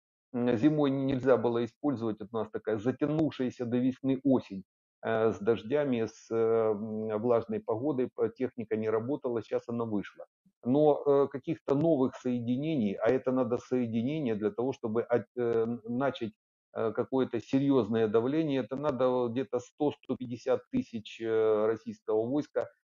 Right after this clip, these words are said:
м, которое, э, свежее, допустим, э, ф-, не участвующее в боях, э, и его куда-то двинуть. А таких, э,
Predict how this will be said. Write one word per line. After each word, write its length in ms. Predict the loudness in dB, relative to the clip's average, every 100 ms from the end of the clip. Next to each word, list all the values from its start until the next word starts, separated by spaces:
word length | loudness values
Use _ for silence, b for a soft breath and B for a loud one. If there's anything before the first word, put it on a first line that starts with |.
| _ _
м, 300 | -6 -2 -2
которое, 520 | 0 0 2 6 8 6
э, 380 | 2 -2 -2 -4
свежее, 540 | -4 2 2 4 2
допустим, 720 | 2 0 -2 -6 -4 -4 -2 0
э, 380 | 2 2 0
ф-, 220 | -2 -4 0
не 100 | 0
участвующее 800 | 0 0 -2 -4 -8 -6 0 0
в 100 | 0
боях, 440 | 0 2 2 0 -8 _ _ 0
э, 280 | 4 4 2
и 80 | 0 2 2 2 2
его 220 | 0 0
куда-то 400 | 2 4 4 0
двинуть. 400 | 0 -4 -4 -4
А 100 | -6
таких, 460 | -6 -6 -6
э, 40 | -2